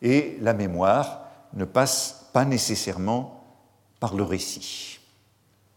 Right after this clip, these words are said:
Pouvons-nous, euh, le suivre jusque-là ?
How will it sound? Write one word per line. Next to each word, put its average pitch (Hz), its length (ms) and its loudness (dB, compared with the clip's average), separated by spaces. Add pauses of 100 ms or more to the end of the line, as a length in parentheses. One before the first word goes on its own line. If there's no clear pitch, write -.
(1040)
Pouvons-nous, 147 760 2
euh, 117 220 0
le 107 140 0
suivre 117 480 2
jusque-là ? 85 600 0